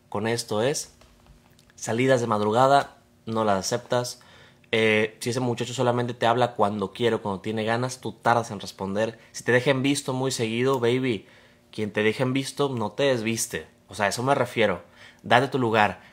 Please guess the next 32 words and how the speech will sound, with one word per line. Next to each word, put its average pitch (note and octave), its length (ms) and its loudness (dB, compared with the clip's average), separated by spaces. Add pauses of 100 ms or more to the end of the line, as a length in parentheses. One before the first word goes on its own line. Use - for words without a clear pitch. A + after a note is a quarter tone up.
(100)
consiéntete A#2+ 1000 -2
y A#2 100 -4
de G#2+ 100 2
una D3 240 2
u C#3 120 4
otra C#3 240 0
manera A2 600 -4
la G#2+ 200 2
otra A#2+ 200 -2
persona A#2 300 -2
va A#2 100 4
a A#2 40 4
denotar C3 580 6
tu C3+ 100 2
valor. F#2+ 360 0 (360)
Porque C3 200 4
eso F3 80 4
es G3 40 8
lo F#3 80 10
importante. C3 680 0 (340)
Cuando C#3+ 360 8
alguien A#2 480 6 (300)
te C#3+ 120 4
deja F#3 260 4
de C#3+ 120 4
ver E3 220 4
con C3 200 4
valor A2+ 480 6 (260)
o B2+ 100 -4
cuando C3+ 300 4
alguien F3 240 4
simplemente E3 800 0